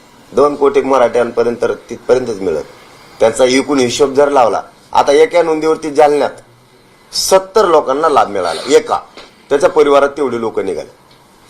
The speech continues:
मग असे सगळ्यांचे कोणाचे पन्नास निघतील, कोणाचे वीस निघतील, कोणाचे दोनच निघतील, कोणाचे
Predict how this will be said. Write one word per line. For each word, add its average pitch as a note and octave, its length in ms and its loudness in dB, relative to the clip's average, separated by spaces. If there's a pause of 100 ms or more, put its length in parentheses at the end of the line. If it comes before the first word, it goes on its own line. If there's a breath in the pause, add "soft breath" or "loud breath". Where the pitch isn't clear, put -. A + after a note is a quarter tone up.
(400)
मग C#3 120 4
असे D#3+ 260 2
सगळ्यांचे D#3+ 460 2
कोणाचे D#3 280 -2
पन्नास E3 400 -2
निघतील, B2+ 320 -8
कोणाचे C3+ 340 -4
वीस D#3+ 180 -10
निघतील, B2+ 340 -4
कोणाचे C3 360 0
दोनच D3+ 380 2
निघतील, B2 300 -6
कोणाचे C#3+ 480 0